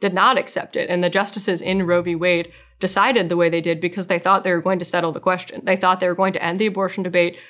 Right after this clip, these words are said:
just kind of get rid of the controversy by legalizing it at the federal level through the court.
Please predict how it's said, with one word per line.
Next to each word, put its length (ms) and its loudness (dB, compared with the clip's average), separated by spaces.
just 140 -6
kind 140 0
of 100 -8
get 160 0
rid 140 2
of 80 0
the 80 0
controversy 640 0
by 200 0
legalizing 580 0
it 180 -6
at 160 0
the 80 -10
federal 380 0
level 420 0
through 180 4
the 60 -6
court. 400 2